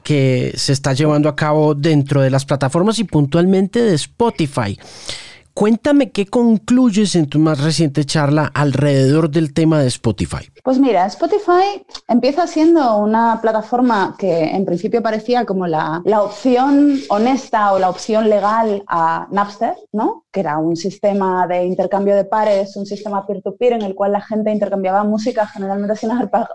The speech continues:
Speaker 2: pagado por ella, ¿no? Y entonces se estableció rápidamente como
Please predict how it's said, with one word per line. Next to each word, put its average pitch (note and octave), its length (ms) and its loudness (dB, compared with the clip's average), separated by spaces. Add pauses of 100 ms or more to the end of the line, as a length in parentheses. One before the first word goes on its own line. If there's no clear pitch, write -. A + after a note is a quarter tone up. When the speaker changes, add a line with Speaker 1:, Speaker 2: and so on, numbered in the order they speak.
Speaker 2:
pagado G3+ 400 0
por G3+ 140 0
ella, G#3+ 260 0
¿no? G3+ 100 -6 (120)
Y B3+ 60 2
entonces D4 480 0
se G#3+ 160 2
estableció F#3+ 600 0
rápidamente B3 760 2
como D4+ 440 0